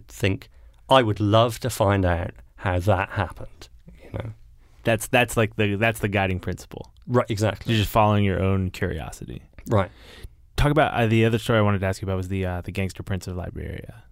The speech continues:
Speaker 2: the,
Speaker 1: Right.
Speaker 2: the Charlie Taylor story.
Speaker 1: Yeah.
Speaker 2: Uh, which is, I think, maybe different a bit from your other stories in terms of the scale of, of the impact that the person had.
Speaker 1: Right.
Speaker 2: So I,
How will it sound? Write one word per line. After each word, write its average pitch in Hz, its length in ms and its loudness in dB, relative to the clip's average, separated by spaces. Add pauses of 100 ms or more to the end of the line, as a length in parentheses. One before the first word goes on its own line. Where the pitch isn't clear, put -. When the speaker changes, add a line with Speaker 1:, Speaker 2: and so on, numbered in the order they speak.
(140)
Speaker 2:
the, 82 260 -10 (120)
Speaker 1:
Right. 95 240 0
Speaker 2:
the 82 180 -8 (680)
Charlie 87 260 -10
Taylor 67 340 -10
story. 69 380 -14
Speaker 1:
Yeah. 98 260 2 (400)
Speaker 2:
Uh, 92 300 -4 (100)
which 107 240 -4
is, 90 380 -6 (360)
I 120 80 -2
think, 135 220 0
maybe 107 460 0 (100)
different 120 300 2
a 101 40 2
bit 101 180 -2
from 104 180 -2
your 98 120 -2
other 98 140 -2
stories 101 320 -2
in 98 60 -4
terms 98 240 -2
of 98 100 -2
the 98 80 -2
scale 101 680 -2 (140)
of, 98 240 -10
of 98 160 -8
the 92 160 -10
impact 107 600 -4 (160)
that - 140 -8
the 110 60 -6
person 123 320 -6
had. 139 360 0 (340)
Speaker 1:
Right. - 80 -4
Speaker 2:
So 107 280 2 (260)
I, - 140 0